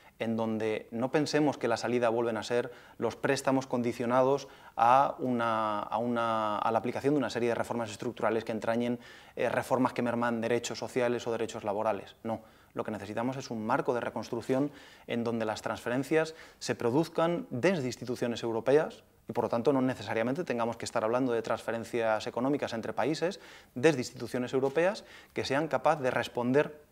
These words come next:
de forma, eh, distinta a esta crisis en torno a la emisión, por ejemplo, como se ha planteado, de coronabonos o de, eh, algún tipo de emisiones de deuda que sean avaladas por las propias instituciones europeas.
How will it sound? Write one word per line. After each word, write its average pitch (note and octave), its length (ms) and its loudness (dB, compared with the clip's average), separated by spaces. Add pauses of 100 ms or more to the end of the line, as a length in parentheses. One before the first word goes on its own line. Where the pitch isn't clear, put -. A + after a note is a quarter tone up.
(540)
de A2+ 140 -2
forma, C3 420 4 (320)
eh, A#2 220 -2
distinta B2 480 0
a - 20 4
esta C3 220 -2
crisis D#3+ 440 -2
en A2+ 160 -4
torno C3+ 260 0
a - 20 4
la B2+ 80 2
emisión, A2+ 320 -4
por A2 120 -4
ejemplo, D3+ 460 0 (280)
como - 180 -8
se A#2 60 -4
ha - 20 -4
planteado, A2+ 400 -2
de B2+ 80 -2
coronabonos C#3 720 -2 (320)
o A2 160 -2
de, B2 400 2
eh, G#2+ 380 -2
algún G#2+ 200 -2
tipo B2+ 180 -2
de A2+ 80 -4
emisiones A2+ 340 -6
de A2 100 -2
deuda B2+ 380 2
que A2 100 -6
sean A#2 320 -2
avaladas A#2 340 2
por A#2+ 140 -6
las G#2+ 80 0
propias B2 320 -4
instituciones A2 500 -10
europeas. F#2+ 500 -12